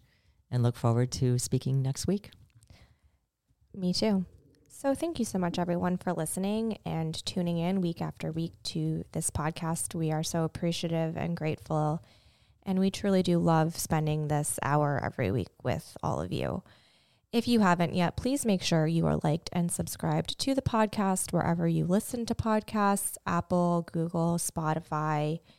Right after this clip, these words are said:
Speaker 2: That is the best way to stay up to date with all of our new episodes.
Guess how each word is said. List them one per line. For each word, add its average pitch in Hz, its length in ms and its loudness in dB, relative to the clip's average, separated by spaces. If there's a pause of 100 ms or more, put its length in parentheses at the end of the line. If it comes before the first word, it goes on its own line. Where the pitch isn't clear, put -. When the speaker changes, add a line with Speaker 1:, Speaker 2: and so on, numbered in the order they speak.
(480)
Speaker 2:
That 160 340 2
is 160 240 0
the 170 100 -4
best 233 420 2
way 185 200 6
to 175 80 2
stay 165 400 2
up - 180 -2
to 170 100 -2
date 151 240 0
with 160 200 0
all 165 160 -2
of 165 120 -2
our 151 120 -6
new 147 280 -6
episodes. 214 1000 2